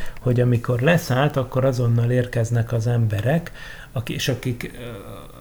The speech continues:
megközelítik először a kabint, azoknál egy hosszú rúd van,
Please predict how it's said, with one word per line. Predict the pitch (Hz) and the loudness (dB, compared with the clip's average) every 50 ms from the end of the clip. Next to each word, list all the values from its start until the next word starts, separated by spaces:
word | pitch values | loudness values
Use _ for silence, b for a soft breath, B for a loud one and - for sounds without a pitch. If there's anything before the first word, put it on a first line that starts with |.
| 50 - - - 50 50 - - | -18 -18 -16 -16 -16 -14 -8 -4
megközelítik | 160 147 143 135 - - 135 117 127 117 117 113 - 123 117 | 0 0 0 0 2 2 2 2 2 2 0 0 -2 0 2
először | - 131 123 117 113 - 117 113 113 | 2 4 4 4 2 2 0 0 0
a | 110 | 0
kabint, | - - 117 113 120 151 165 156 - | 0 -2 -4 -2 0 2 2 0 0
azoknál | 139 117 110 127 117 - - 120 113 117 117 | -2 -2 -2 -2 -4 -2 -2 0 2 2 2
egy | 117 113 | 2 2
hosszú | - 143 127 - - - 117 117 | 2 0 0 0 0 2 2 4
rúd | 113 139 151 143 123 104 104 98 | 4 6 6 6 6 4 4 2
van, | 98 98 110 135 165 170 175 | 2 2 2 4 4 2 2